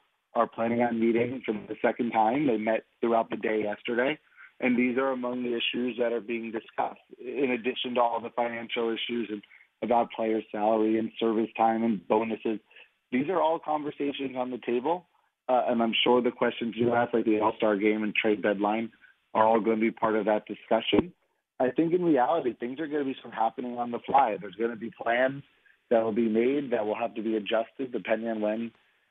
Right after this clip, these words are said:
the season gets going. Uh, we're in totally uncharted water here. There's no playbook. This has never happened before in base-, in baseball's long history. We've never seen anything like this. So we're all just kind of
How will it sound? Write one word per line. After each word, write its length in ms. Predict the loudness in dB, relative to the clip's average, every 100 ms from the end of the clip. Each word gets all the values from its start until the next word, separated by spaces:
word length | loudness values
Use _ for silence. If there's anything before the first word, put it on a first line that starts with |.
| -4
the 120 | -4 -2
season 340 | -4 -2 -2 0
gets 180 | -2 -4
going. 420 | -6 -4 -2 -4 -8 _ _ _ 2
Uh, 180 | 2 2 -2 _ -4
we're 260 | 0 2
in 120 | 2 0
totally 400 | 0 2 2 2
uncharted 540 | 0 -2 -4 -2 -2
water 400 | 2 2 2 -4
here. 220 | -8 -12
There's 200 | -12 -14
no 180 | -14 -14 -6
playbook. 380 | -4 -4 -8 -10 -18
This 80 | -18
has 100 | -10
never 260 | -8 -6
happened 520 | 0 2 2 -2 -6 -10
before 440 | -8 -4 -4 -8 _ _ _ -8
in 180 | -2 0
base-, 200 | 0 0 -2
in 180 | -2 0
baseball's 460 | -2 -2 -4 -4
long 260 | 0 0 0
history. 420 | -6 -12 -12 -12
We've 120 | -12
never 260 | -8 -6 -6 -6
seen 120 | -6
anything 320 | -4 -4 -2
like 260 | 0 0 -2
this. 120 | -10 -10
So 200 | -8 -8 -10 _ _ _ 0
we're 140 | 2
all 240 | 4 2
just 220 | 0 -4 -4
kind 300 | -2 -2
of 60 | -2